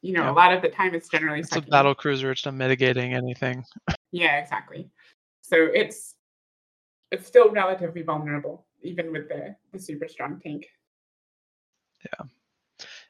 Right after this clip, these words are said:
Speaker 2: And actually, the, the ship I find myself most interested in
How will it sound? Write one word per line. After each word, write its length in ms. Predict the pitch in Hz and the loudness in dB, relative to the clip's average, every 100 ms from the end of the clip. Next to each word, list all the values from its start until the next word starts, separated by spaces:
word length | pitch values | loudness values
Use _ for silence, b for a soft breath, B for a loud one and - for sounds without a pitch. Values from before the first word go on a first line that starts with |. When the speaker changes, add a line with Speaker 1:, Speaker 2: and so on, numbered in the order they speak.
| - | -2
Speaker 2:
And 80 | 160 | 2
actually, 540 | 240 - 196 147 139 _ _ _ _ _ _ _ _ | 2 2 4 2 0 _ _ _ _ _ _ _ _
the, 200 | 151 147 - | -4 -4 -2
the 100 | 147 | 0
ship 180 | 143 240 - | 2 2 2
I 180 | 147 | 2
find 320 | 156 165 160 160 | 4 4 2 2
myself 320 | 143 143 131 | 0 -2 -4
most 320 | 135 135 - | -6 -6 -6
interested 460 | 139 139 139 135 127 | -8 -4 -4 -2 0
in 320 | 123 120 | -2 -4